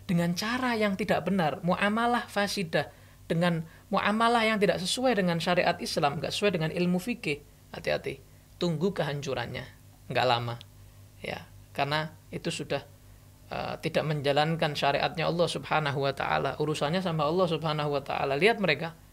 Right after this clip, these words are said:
memperkaya diri dengan cara menipu timbangan, hati-hati. Ya. Hati-hati. Kalau sekarang kan, eh,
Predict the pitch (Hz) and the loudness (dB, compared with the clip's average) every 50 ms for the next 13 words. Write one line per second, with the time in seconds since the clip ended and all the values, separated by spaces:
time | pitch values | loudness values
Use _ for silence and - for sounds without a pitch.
0 | - - - - - - - - 165 156 165 156 - 156 160 165 160 156 180 175 | -20 -20 -20 -20 -20 -16 -8 -4 -2 0 0 2 4 4 2 2 2 0 0 0
1 | 165 151 147 147 147 156 156 170 170 165 160 160 156 156 - 165 156 147 139 131 | 0 0 -2 0 2 2 2 2 2 0 2 0 0 0 -2 -4 -4 -2 -2 -2
2 | 127 127 123 120 123 123 - - - - - - - - - - - - - - | -2 -2 -2 -4 -6 -6 -8 -6 -6 -6 -6 -6 -8 -12 -12 -14 -20 -20 -20 -20
3 | - - - - - - - 147 143 151 - - - - - - - - - - | -20 -20 -20 -12 -6 -4 -2 -2 -4 -6 -10 -16 -20 -20 -20 -20 -20 -20 -20 -20
4 | - - - - - - - - 123 120 - - - - - - - - - - | -20 -20 -20 -20 -20 -20 -12 -10 -8 -8 -6 -6 -6 -6 -6 -10 -12 -14 -14 -20
5 | - - - - - - - - - - - - 147 - 147 131 131 139 151 165 | -20 -20 -20 -20 -20 -20 -20 -14 -10 -6 -4 -4 -4 -4 -2 0 2 2 2 2
6 | 175 180 185 190 185 180 - - - - - - - - 135 139 139 139 139 135 | 0 0 0 -2 -2 -6 -8 -14 -20 -20 -20 -14 -8 -4 -2 -2 0 0 -2 -2
7 | - - | -4 -6